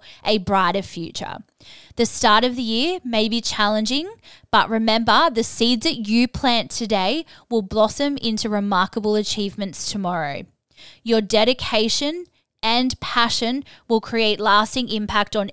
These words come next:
every single person's life around you. Embrace the difficulties with resilience, grace, and self-compassion.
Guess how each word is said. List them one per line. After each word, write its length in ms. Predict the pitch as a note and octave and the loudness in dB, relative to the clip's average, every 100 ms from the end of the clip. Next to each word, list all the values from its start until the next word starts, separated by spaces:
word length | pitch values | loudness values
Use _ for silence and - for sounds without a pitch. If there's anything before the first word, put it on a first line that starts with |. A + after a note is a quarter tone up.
| - | 0
every 520 | A3 G3+ A3+ A3+ - | 0 2 0 -2 -2
single 540 | - - A3+ A3 A3 G#3+ | -8 -4 -2 0 0 0
person's 560 | - G#3 G3 G3+ G3+ | 0 -2 -2 -4 -8
life 460 | G3 F#3 F3 F3+ - _ _ _ | -2 2 2 0 -12 _ _ _
around 480 | G3+ F#3+ F3+ F3+ F3+ | -4 -2 -2 -2 -4
you. 240 | E3 - _ _ - - - | -6 -8 _ _ -20 -20 -8
Embrace 580 | - B3+ A3 A3+ G#3+ B3+ | 0 0 2 4 4 2
the 160 | - C4+ | 0 -2
difficulties 840 | A3+ A3 A#3+ - C4 D4 D#4+ E4 | -2 -2 -4 -4 -4 0 0 0
with 200 | A#3 G3+ | 0 0
resilience, 840 | G3+ G3+ G3+ A#3+ C#4 E4 F#4 - - - - _ | -2 -2 0 0 0 -4 -6 -12 -14 -18 -20 _
grace, 560 | A3 G#3+ A3+ D4 - - | 0 2 2 0 -4 -6
and 240 | G#3+ G#3+ | -4 -4
self-compassion. 1700 | - - A#3 G#3+ G#3+ - - _ - A3 - - F#3 - G3 D#3 C#3+ | -6 2 4 4 2 -6 -20 _ -8 -8 -6 0 0 0 -6 -10 -14